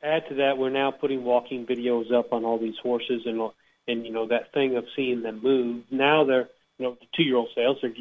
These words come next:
they can watch them move on the racetrack, and they can move and watch on the walking videos, and, and the yearlings as well. I mean, they can, uh, watch the walking videos online, and people have, you know, with the, the way it's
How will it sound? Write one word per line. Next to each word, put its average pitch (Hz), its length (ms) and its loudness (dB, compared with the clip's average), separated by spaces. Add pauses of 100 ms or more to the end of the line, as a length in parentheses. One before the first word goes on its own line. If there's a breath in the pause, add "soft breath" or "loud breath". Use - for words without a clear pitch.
they 135 140 6
can 123 200 -4
watch 131 240 2
them 127 120 0
move 127 200 4
on 120 140 0
the 120 80 -2
racetrack, 123 560 0
and 135 100 -2
they 120 120 -4
can 123 200 -6
move 127 200 2
and 120 140 -12
watch 117 280 -10
on 120 140 -8
the 107 100 -12
walking 131 380 2
videos, 113 500 -2
and, 131 160 -2 (320 loud breath)
and 160 120 4
the 160 60 4
yearlings 160 480 6
as 147 140 -4
well. 139 380 2 (160)
I 117 40 -18
mean, 110 240 -14 (680 soft breath)
they 117 160 0
can, 117 380 -4 (200)
uh, 110 320 -4
watch 120 300 4
the 127 80 -4
walking 123 400 0
videos 113 480 -4
online, 120 500 0
and 110 200 -12
people 123 280 -6
have, 113 100 -8 (520)
you 127 60 -8
know, 117 80 0
with 120 240 0
the, 117 180 0 (600)
the 120 60 0
way 131 300 8
it's 120 160 2